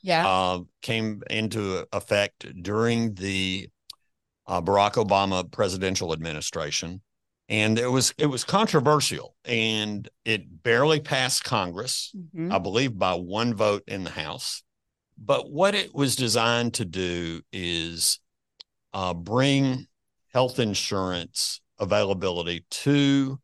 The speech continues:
Speaker 2: uh, people that didn't have access to health insurance through, uh, their employer,
Speaker 1: Yeah.
Speaker 2: uh, or that weren't employed, and to have access to health insurance,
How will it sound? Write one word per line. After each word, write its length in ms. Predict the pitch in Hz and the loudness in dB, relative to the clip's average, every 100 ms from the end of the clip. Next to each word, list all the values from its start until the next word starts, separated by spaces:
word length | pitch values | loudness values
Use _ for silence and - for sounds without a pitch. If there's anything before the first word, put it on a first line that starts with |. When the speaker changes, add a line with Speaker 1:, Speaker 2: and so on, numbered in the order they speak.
| _ _ _ _ _ _ _ | _ _ _ _ _ _ _
Speaker 2:
uh, 260 | 98 92 90 | -4 -2 -4
people 480 | 87 131 113 123 107 | -4 -6 -4 -2 -2
that 200 | 98 98 | -4 -2
didn't 240 | 113 101 | -4 -2
have 220 | 98 92 - | -4 -4 -2
access 500 | 92 85 - 82 - | -2 -2 -2 -2 -2
to 120 | 87 | -4
health 260 | 90 85 - | -2 -4 -4
insurance 560 | 78 - 80 73 - - | -6 -6 -6 -6 -6 -4
through, 540 | 107 107 101 101 101 - _ _ _ - _ _ | 0 2 2 -2 -6 -12 _ _ _ -20 _ _
uh, 300 | 95 85 85 | -2 0 0
their 240 | 80 90 82 | 0 -2 -4
employer, 520 | 78 92 71 64 57 _ - | -2 -2 -2 -6 -18 _ -6
Speaker 1:
Yeah. 320 | 98 92 90 | 0 0 0
Speaker 2:
uh, 60 | - | 2
or 300 | 120 113 110 | 4 4 4
that 220 | 101 95 | -2 -2
weren't 260 | 107 113 110 | 0 2 2
employed, 640 | 85 - 92 82 78 73 - | -2 -4 -4 -2 -6 -10 -10
and 340 | 92 87 82 | -10 -10 -10
to 100 | - | -8
have 220 | 95 85 | -6 -2
access 400 | 90 92 - 92 | -4 -4 -4 -4
to 100 | - | -4
health 240 | 85 90 - | -2 -4 -4
insurance, 640 | 87 - 90 87 78 - | -6 -4 -4 -6 -6 -10